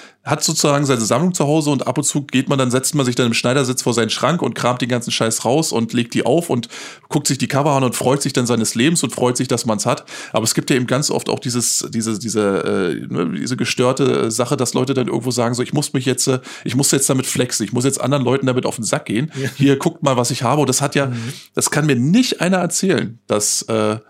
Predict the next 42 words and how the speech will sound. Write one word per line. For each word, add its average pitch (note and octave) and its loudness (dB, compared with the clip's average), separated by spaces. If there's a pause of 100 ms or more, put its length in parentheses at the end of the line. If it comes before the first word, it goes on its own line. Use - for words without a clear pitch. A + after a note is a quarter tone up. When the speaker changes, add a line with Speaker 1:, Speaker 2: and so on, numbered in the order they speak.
(680)
Speaker 1:
du C#3 2
sowas C#3 2
machst B2+ 0
und C3 0
dann B2 2
das, - 0
äh, - -8
irgendwie, B2+ 2 (340)
dass D3 -4
du E3 2
in C3+ 2
dem D3 4
Moment C#3 2
sagst C3+ 0
so, C#3 0 (240)
ich D3 -4
freue D3 2
mich F3 2
jetzt D3+ 0
meines C3+ 0
Lebens, D3 2
ich B2+ -2
möchte, C3+ 0
dass B2+ 0
die B2 0
Welt B2+ 2
sich C3 -4
mit D#3+ 0
mir A#2+ 2
freut. - -4
Das - -2
ist C#3+ -2
ja D#3+ 2
nur D#3+ 4
Speaker 2:
Mhm. - 4
Speaker 1:
dafür F3 4
da, D3 2
damit D3 0
du D#3 2
Neid D#3+ 2
erzeugst, - -4
ne? B2 2